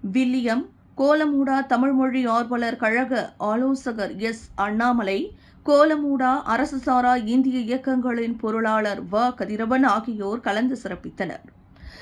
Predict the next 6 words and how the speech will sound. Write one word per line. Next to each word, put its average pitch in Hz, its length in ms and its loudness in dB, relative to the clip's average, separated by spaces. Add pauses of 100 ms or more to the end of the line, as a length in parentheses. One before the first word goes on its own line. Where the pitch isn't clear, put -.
(120)
சூரியன் 320 720 2
சமூக 277 420 0
நலன் 262 400 2
இயக்கம் 254 720 0 (120)
கோலமூடா 247 840 2
மாவட்டம் 220 800 0